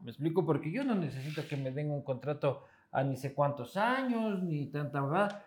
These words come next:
Dicho lo que, pa, pa, pa, A N T, así, rapidito, ahí en las, en las licencias, en las, en las, en las matrículas, en ni sé qué.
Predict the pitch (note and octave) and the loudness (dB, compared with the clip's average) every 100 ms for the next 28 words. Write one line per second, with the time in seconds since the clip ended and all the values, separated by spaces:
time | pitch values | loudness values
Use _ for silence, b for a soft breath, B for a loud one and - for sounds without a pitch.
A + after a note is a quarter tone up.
0 | _ E3+ A3+ B3+ B3 A#3+ C4+ C4+ B3 A3 | _ -4 2 6 6 6 4 4 2 4
1 | B3+ B3 F#3+ G#3+ G#3 G#3 A3 E3 - G#3+ | 4 6 6 4 2 2 4 4 4 2
2 | G#3+ - - D#3+ D#3+ F3 G3+ G#3+ G3+ F3+ | 0 0 0 4 6 6 6 6 8 8
3 | G3 F#3 D3 F#3+ F#3+ D#3+ D#3 D3+ D3+ A3 | 8 8 6 6 8 8 6 4 2 2
4 | A3 G3 E3 E3+ D#3+ E3 D#3+ D#3 D#3+ E3 | 2 2 2 2 2 4 6 4 4 4
5 | D3 D3 C#3+ G3+ A3 G3+ F#3+ F3 F3 D#3+ | 4 2 2 2 4 6 8 8 6 2
6 | D3+ E3 D#3+ A#3+ | 0 0 -2 4